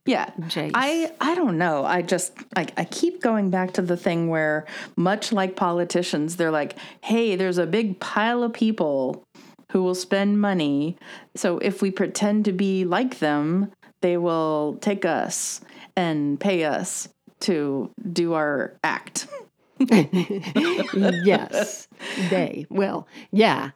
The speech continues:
Speaker 2: And I think it's also like, "Hey, this is what I believe in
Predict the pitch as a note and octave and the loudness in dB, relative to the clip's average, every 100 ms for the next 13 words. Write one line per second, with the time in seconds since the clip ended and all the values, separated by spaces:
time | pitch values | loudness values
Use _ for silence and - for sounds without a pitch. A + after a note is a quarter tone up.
0 | - G#3+ G#3 F#3+ A3 G3+ G#3+ A3 G3 G#3 | 0 4 4 4 4 2 2 2 2 2
1 | - G3 E3+ C#3+ - G3+ F3 D3+ D3 G#3 | 2 2 4 2 0 2 4 4 4 2
2 | A3 B3 G3+ F#3 E3+ G3 F#3 F3+ F3 F3 | 0 -2 0 4 4 4 4 2 2 4
3 | F3+ F3 D#3+ D3+ D3 D3 D3 | 2 4 2 2 0 0 -2